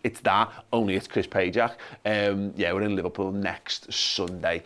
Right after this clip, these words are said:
So yeah, join redmen plus dot com. You'll be automatically emailed your code to go and unlock your free tickets to that event. Uh, the only way you can get in that event is to be a Red Men Plus subscriber. Uh, so do get involved. And honestly, when you think about it, it's like five pounds a month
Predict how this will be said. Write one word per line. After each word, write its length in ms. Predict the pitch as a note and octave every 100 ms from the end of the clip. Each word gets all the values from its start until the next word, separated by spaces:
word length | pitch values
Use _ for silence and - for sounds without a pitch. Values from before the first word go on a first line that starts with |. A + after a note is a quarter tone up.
| -
So 100 | -
yeah, 140 | G2 E2+
join 240 | F2+ G2
redmen 280 | F#2+ F2 E2
plus 240 | - F2+ -
dot 180 | D#2+
com. 240 | - F2 E2+ - -
You'll 100 | G#2+
be 100 | F#2+
automatically 640 | G2 F#2 F#2+ F2 G2 F2
emailed 640 | - F2+ F2 F2+ F2+ F2+
your 80 | E2+
code 400 | - F#2+ F2+ G#2 - -
to 60 | -
go 120 | G2
and 100 | F2
unlock 400 | F2+ E2+ E2+ - -
your 320 | F#2 F2+ D#2+
free 420 | - - F2 F2
tickets 460 | F2 - D#2+ F2+ -
to 100 | -
that 180 | F#2+ F2
event. 380 | F2 E2 E2+ - - -
Uh, 140 | F2
the 120 | F2+
only 140 | F#2+ G2
way 160 | G2
you 80 | F#2
can 140 | - G2+
get 200 | F#2 F2+
in 140 | F2+
that 140 | F#2
event 320 | F2+ F2 F#2 -
is 160 | -
to 140 | - F#2
be 160 | E2+
a 60 | E2+
Red 180 | E2+ D#2+
Men 160 | E2+ E2
Plus 240 | E2+ D#2
subscriber. 640 | - D#2+ - D#2+ D#2+ F2 - - -
Uh, 160 | F#2+
so 140 | E2+ F2+
do 120 | E2+
get 160 | E2+ E2+
involved. 360 | E2 D2+ D2+
And 80 | G2
honestly, 240 | F2 -
when 180 | E2+ F#2
you 60 | F2+
think 160 | F#2+
about 180 | F#2 F#2+
it, 100 | G2+ - -
it's 100 | -
like 140 | F#2 -
five 260 | G2 F#2
pounds 220 | G2 G2
a 40 | F#2
month 360 | G#2+ C3+ -